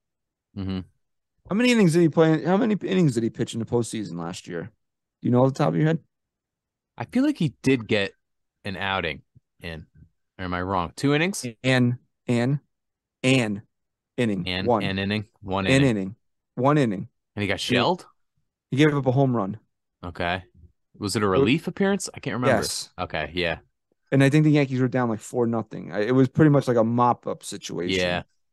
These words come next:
Speaker 2: Number two <laughs> was, was a literal number two and gave you one inning in the postseason.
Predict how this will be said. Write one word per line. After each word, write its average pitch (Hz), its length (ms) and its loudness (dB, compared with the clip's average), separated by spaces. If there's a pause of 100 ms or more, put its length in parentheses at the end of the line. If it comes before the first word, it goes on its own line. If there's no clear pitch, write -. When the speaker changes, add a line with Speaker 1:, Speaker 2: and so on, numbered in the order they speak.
(2000)
Speaker 2:
Number 214 260 6
two 147 480 8 (220)
<laughs> 143 180 -4 (2000)
was, 127 360 8
was 139 200 6
a 139 40 8
literal 131 480 6
number 107 300 0
two 104 400 -2 (2250)
and 123 100 -2
gave 131 160 6
you 131 100 8
one 135 240 6
inning 120 240 -2
in 113 100 -10
the 104 60 -12
postseason. 101 720 -8